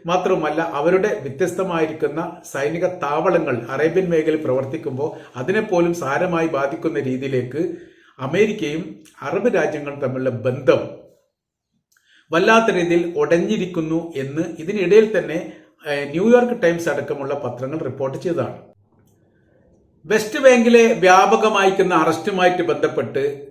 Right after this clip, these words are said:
ചെറിയ പരാതികളെല്ലാം മധ്യസ്ഥർ മുഖാന്തരം എത്തിയിരിക്കുന്നു എന്നും ചില പ്രാദേശിക റിപ്പോർട്ടുകളെ കാണാൻ വേണ്ടി സാധിക്കും.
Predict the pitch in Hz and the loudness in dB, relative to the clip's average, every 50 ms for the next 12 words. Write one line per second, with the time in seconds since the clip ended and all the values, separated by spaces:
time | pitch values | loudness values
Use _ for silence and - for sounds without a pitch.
0 | - - - 175 170 208 214 - - 180 170 170 185 190 196 - - 214 208 190 | -8 -2 0 2 4 4 4 4 4 2 4 6 6 6 6 6 4 4 6 6
1 | 170 143 139 135 117 - - - - - - _ - - _ - 139 143 143 - | 6 6 4 0 -2 -2 -4 -10 -14 -20 -20 _ -20 -20 _ -8 -6 -6 2 4
2 | 220 214 - 233 220 202 185 175 165 175 175 165 170 175 165 160 143 117 - 180 | 4 4 6 6 4 4 2 2 2 2 2 4 4 2 2 2 0 0 2 2
3 | 170 170 170 165 156 147 143 143 147 143 - 135 127 131 143 156 165 196 - - | 4 4 4 0 -2 -4 -6 -8 -10 -8 -8 -8 -6 -4 -4 -4 -4 -4 -6 -10
4 | - - - _ _ - 247 240 226 202 196 180 180 175 170 - - 165 165 165 | -14 -20 -20 _ _ 0 0 0 2 4 4 4 4 4 2 0 0 2 2 2
5 | 165 165 - 143 143 135 - - 147 - 165 156 147 143 143 - 135 127 123 127 | 2 0 -4 -8 -8 -8 -4 -4 -4 -2 0 0 0 0 0 -2 -2 -2 -2 -2
6 | 127 127 120 127 120 123 117 113 113 110 - - | -2 -2 -4 -4 -4 -4 -6 -6 -6 -10 -14 -16